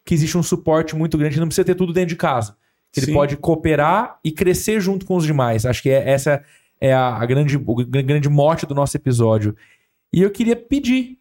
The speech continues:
Speaker 1: né, pro Fernando, se você puder dar a sua pausa pro insight pra gente. Deixar aquele recado pra quem tá assistindo a gente,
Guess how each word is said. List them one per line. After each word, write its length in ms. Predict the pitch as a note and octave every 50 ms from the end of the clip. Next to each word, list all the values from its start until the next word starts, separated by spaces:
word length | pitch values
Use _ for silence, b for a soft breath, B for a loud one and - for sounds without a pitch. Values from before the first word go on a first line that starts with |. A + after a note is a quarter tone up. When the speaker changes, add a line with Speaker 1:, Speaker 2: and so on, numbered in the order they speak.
| _ -
Speaker 1:
né, 320 | E3 D#3 D#3+ D#3+ F3 F3+
pro 240 | F3 - - C#3+ C3+
Fernando, 540 | - D3+ C#3+ C#3 C#3+ D3 D#3 E3+ F3+ F3 E3+
se 80 | -
você 240 | - D#3 - - D#3+ D#3+ - _ _ _
puder 520 | G3+ G#3 E3+ D#3 E3+ E3+ F3 F3+ F3+ - - -
dar 280 | D3 C#3 E3 E3+ F3
a 40 | F3+
sua 220 | - - - F3+
pausa 320 | F3 - E3 D3 D3 C#3 -
pro 100 | - C#3+
insight 440 | B2+ - B2+ A2+ G#2+ - - - - _ _ _
pra 120 | - A#2 A2
gente. 320 | G2+ G2 G2 G2+ - - b b b b b b b b
Deixar 340 | - C3+ C3 - E3+ D3+ D3+
aquele 240 | D3+ - E3+ D#3 D3+
recado 540 | D3+ D3+ D3+ D3+ - F3+ F#3+ A3+ - G#3+ G3+
pra 120 | - F3+
quem 180 | - E3+ D#3 D3+
tá 140 | - D3+ C#3
assistindo 420 | C3+ - - - - C#3+ C3 C3
a 60 | B2+
gente, 560 | B2 A2 C3+ D3+ E3+ F3 E3+ - G3 F3+ -